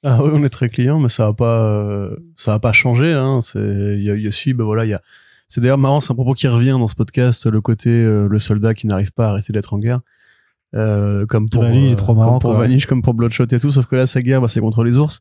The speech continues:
Speaker 2: Ouais.
Speaker 1: Euh, où on parle de bearoristes, euh, de la guerre on bearer, euh, <laughs> tu vois, la war on bearer, euh, où vraiment, voilà, c'est, c'est, on pousse tous les potards les plus cons, euh, le plus loin possible, parce que c'est la même blague, en fait, hein.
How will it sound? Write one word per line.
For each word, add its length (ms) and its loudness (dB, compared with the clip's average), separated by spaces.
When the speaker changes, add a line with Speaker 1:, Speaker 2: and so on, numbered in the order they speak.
Speaker 2:
Ouais. 260 6
Speaker 1:
Euh, 320 4
où 160 4
on 80 0
parle 220 0
de 120 2
bearoristes, 880 2
euh, 300 0
de 80 0
la 100 0
guerre 340 0
on 140 2
bearer, 760 2
euh, 40 -2
<laughs> 240 0
tu 80 4
vois, 120 0
la 100 4
war 260 2
on 60 -4
bearer, 480 0
euh, 200 2
où 180 4
vraiment, 220 2
voilà, 220 2
c'est, 220 -2
c'est, 240 0
on 140 0
pousse 320 0
tous 100 -2
les 100 2
potards 340 2
les 100 2
plus 160 -4
cons, 540 2
euh, 560 0
le 80 -6
plus 120 2
loin 140 2
possible, 300 -2
parce 80 -10
que 80 2
c'est 100 2
la 80 2
même 140 0
blague, 220 -2
en 60 -4
fait, 200 -4
hein. 120 -2